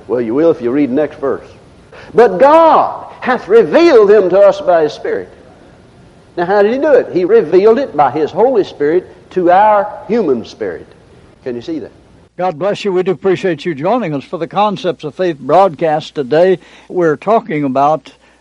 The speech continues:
Speaker 2: a working knowledge of the Word of God, but our offer is Jesus, Our Intercessor, two C Ds for fifteen dollars plus four dollars postage and handling, total of nineteen dollars. We have a toll-free order line, one eight seven seven three nine six ninety-four hundred.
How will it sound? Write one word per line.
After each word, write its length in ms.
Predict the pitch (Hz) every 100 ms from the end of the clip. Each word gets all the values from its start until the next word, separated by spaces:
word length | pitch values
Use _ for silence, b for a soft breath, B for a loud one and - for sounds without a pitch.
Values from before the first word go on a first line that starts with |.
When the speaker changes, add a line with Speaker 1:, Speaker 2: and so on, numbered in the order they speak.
| -
Speaker 2:
a 100 | 135
working 540 | 139 196 - 151 135
knowledge 420 | 156 185 156 127
of 100 | 131
the 80 | 120
Word 200 | 139 170
of 140 | 127 110
God, 380 | 123 131 147
but 160 | 131 135
our 300 | 135 135 131
offer 480 | - 220 - 147 151
is 380 | 139 151 139 117
Jesus, 540 | 113 220 190 175 147
Our 200 | 143 151
Intercessor, 640 | 170 214 185 156 123 - 151
two 200 | - 247
C 220 | 226 214 208
Ds 380 | 147 131 156
for 160 | - 135
fifteen 480 | 180 180 _ 175 170
dollars 380 | 139 127 147 -
plus 220 | - 143
four 260 | - 170 160
dollars 320 | 143 139 127
postage 460 | - 147 - 131 120
and 120 | 123
handling, 340 | 135 120 131 b b b
total 260 | - 170 156
of 80 | 123
nineteen 500 | 139 139 127 147 143
dollars. 360 | 156 175 113 107
We 80 |
have 140 | 131 131
a 40 |
toll-free 480 | 123 180 180 156 160
order 280 | 151 165 139
line, 380 | 131 131 156 185
one 340 | 131 139 160 170 _
eight 200 | 131 147
seven 360 | - 156 151 143
seven 360 | 156 151 147 143
three 220 | 151 147
nine 320 | 143 135 127
six 240 | 131 131 - B B _
ninety-four 640 | 120 127 147 156 147 151 139
hundred. 360 | 151 123 131